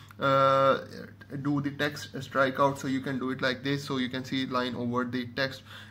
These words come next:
you can use this tool as well. And the next tool is the, uh, text squiggly tool. Just select it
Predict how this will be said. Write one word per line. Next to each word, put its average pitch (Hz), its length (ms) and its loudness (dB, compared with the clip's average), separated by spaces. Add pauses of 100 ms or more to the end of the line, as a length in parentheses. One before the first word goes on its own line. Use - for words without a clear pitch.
you 127 100 0
can 131 160 -2
use 127 240 -2
this 123 220 -2
tool 123 320 -4
as 120 280 -2
well. 120 240 0 (360)
And 147 260 2
the 151 180 2
next 151 340 0
tool 165 360 -2
is 143 320 2
the, 147 320 -2 (320)
uh, 131 380 4
text - 360 0
squiggly 151 720 0
tool. 151 260 0
Just 139 280 -4
select 135 440 0
it 156 180 0